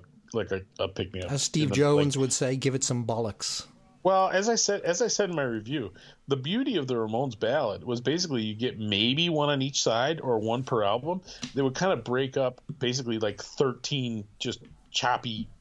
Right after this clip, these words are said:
Speaker 1: fast songs.
Speaker 2: Right, right, right, right.
Speaker 1: So this is, like, all slow. So you need, like, one choppy, <laughs> fast song per side or something to kinda, but it's a fun, it's a fun album because, and a lot of people are gonna say, "Oh, it's just like Elevator Ramones," but it's like,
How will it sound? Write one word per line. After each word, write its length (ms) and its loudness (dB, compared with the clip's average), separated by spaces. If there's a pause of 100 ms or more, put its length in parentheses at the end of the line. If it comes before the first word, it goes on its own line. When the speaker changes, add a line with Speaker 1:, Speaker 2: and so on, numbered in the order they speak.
(100)
Speaker 1:
fast 240 0
songs. 160 2
Speaker 2:
Right, 180 2
right, 160 0
right, 160 -2
right. 140 -4 (560)
Speaker 1:
So 240 0
this 400 -2
is, 160 -2
like, 240 0
all 220 2
slow. 320 0
So 120 -2
you 60 -2
need, 180 -2
like, 220 0
one 280 0
choppy, 360 0
<laughs> 40 -6
fast 440 0
song 220 0
per 200 -6
side 400 0
or 100 -12
something 380 -10
to 80 -8
kinda, 380 -2 (680)
but 80 6
it's 140 0
a 60 2
fun, 520 -2 (100)
it's 140 -2
a 60 0
fun 240 0
album 320 2
because, 360 -2 (140)
and 480 -6
a 20 4
lot 80 4
of 60 0
people 140 -2
are 20 -2
gonna 120 -2
say, 160 0
"Oh, 240 0
it's 120 -4
just 180 -4
like 140 -2
Elevator 440 0
Ramones," 480 0
but 160 0
it's 200 -2
like, 180 2